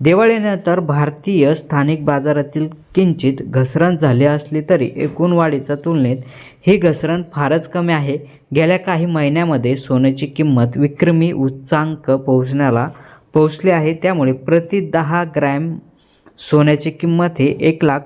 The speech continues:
पस्तीस हजार रुपयापर्यंत हा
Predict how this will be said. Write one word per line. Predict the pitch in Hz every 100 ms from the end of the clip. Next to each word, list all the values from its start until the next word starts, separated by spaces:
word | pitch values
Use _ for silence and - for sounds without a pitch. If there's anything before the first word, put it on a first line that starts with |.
| - 165
पस्तीस | 156 - 175 160
हजार | 120 123
रुपयापर्यंत | 120 135 131 151 160 120 - 123 - - - -
हा | - 147